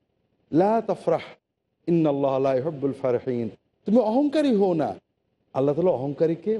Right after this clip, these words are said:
পছন্দ করেন না। "ওয়াবতাগি ফীমা আতাকাল্লাহু দারাল আখিরা ওয়া লা তানসা নাসীবাকা মিনাদ দুনিয়া।"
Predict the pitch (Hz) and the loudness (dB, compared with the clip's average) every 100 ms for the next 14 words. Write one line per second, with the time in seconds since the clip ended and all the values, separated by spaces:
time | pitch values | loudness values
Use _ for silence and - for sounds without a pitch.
0 | - 147 214 180 160 139 123 110 98 - | -4 -2 2 2 2 0 -2 -6 -10 -16
1 | _ - 143 175 190 180 156 143 - 156 | _ -2 0 0 -2 -2 -4 -6 -2 0
2 | 147 143 139 139 139 131 131 131 127 131 | 0 0 0 0 -2 -2 -2 0 0 -2
3 | 117 127 127 123 127 120 131 120 120 202 | -2 0 2 2 0 -2 0 0 2 0
4 | 262 254 277 262 240 - 269 240 247 240 | 0 0 -4 -2 -4 -2 0 0 0 0
5 | 247 208 302 254 135 | 0 2 4 4 2